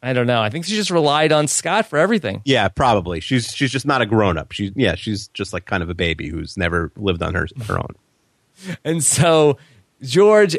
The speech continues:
Speaker 1: ends up trying to come up with a way out of this, and he says to Bonnie, "One of the great Seinfeld callbacks, I think."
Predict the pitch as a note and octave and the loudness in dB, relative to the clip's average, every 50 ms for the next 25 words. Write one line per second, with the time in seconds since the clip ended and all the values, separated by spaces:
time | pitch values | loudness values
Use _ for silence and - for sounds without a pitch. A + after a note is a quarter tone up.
0 | - F3 E3+ F3 F3+ F3+ C#3+ B2+ E3+ D#3+ D3+ D3 - - - F3 E3 D#3+ D#3+ D#3+ | -2 0 0 0 2 0 0 2 2 2 2 0 -2 -4 -2 0 2 2 4 2
1 | D3+ - - E3 E3 D#3+ D3+ D3 D3 - - - D3+ C#3 C#3+ C#3+ C#3 C3+ C3+ A#2 | 0 0 -2 -2 0 2 0 0 0 -4 -10 -6 0 2 4 4 6 4 4 2
2 | - - - B2 C3+ C3 B2+ B2+ B2 A#2+ A#2+ B2+ C#3+ D3+ D3+ D3 - - B2+ B2 | 0 -4 -2 0 2 2 4 4 4 4 4 4 4 6 6 4 4 2 0 0
3 | B2 A#2+ B2 A#2+ A2+ A#2+ A#2 A#2 A#2 - - - - C3+ C3 B2+ B2 B2 A2+ A2+ | 0 2 0 0 0 0 0 0 0 -2 -4 -6 -4 -2 0 0 0 0 0 -2
4 | C3 B2 - C#3+ C#3 C#3 - C#3 A#2+ B2 A#2+ B2 A#2 A#2+ A#2+ B2 C#3+ F#3+ G#3 G#3 | -4 -2 0 2 2 0 0 -2 -2 0 0 2 0 0 0 2 4 4 4 6
5 | G#3 G3 E3+ D#3 D#3+ C3+ B2 B2+ D3+ D3+ D3+ D3 F#2+ - _ - - - C#3+ C3+ | 4 4 2 2 0 -2 0 2 2 4 2 2 0 -4 _ -4 -2 0 2 2
6 | C3+ A#2+ - C3+ B2+ A#2 - - - B2 A#2+ A#2 A#2 A#2 A2+ A2+ A2+ - - A#2 | 2 2 0 0 -2 -2 -2 -4 -2 -2 0 0 0 0 0 -2 -2 -4 -4 -4
7 | A2 G2+ - A#2 A2 G#2+ G#2+ - | -4 -4 -4 -4 -4 -4 -4 -6